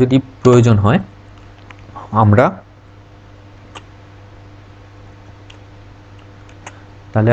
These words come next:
আমরা এখান থেকে অন্যরকম ফরম্যাটও ইউজ করতে পারি। যেমন এ স্কয়ার by বি স্কয়ার যদি আমাদের করতে হয়, তাহলে প্রথমেই কি হচ্ছে, A by B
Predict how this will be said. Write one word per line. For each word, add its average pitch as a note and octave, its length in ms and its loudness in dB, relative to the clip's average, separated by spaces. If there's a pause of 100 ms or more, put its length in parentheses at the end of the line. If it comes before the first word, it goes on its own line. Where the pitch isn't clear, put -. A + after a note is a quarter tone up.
আমরা A2 200 0 (380)
এখান A2+ 200 -2 (120)
থেকে A2+ 200 0 (840)
অন্যরকম G#2+ 440 0 (100)
ফরম্যাটও A2 440 0
ইউজ G#2 200 0
করতে A2 260 -4
পারি। D3+ 140 2 (440)
যেমন C#3+ 220 2 (440)
এ - 20 2 (100)
স্কয়ার D3 320 0 (120)
by C#3+ 120 0 (100)
বি A2+ 140 -2
স্কয়ার G#2+ 300 0
যদি A2 220 2
আমাদের F#2+ 300 0
করতে F#2+ 260 -6
হয়, D#3 120 -2 (340)
তাহলে B2+ 300 2
প্রথমেই C3 400 0
কি B2+ 120 2
হচ্ছে, A#2+ 200 -2 (240)
A - 20 2 (160)
by B2 120 2 (100)
B - 20 -6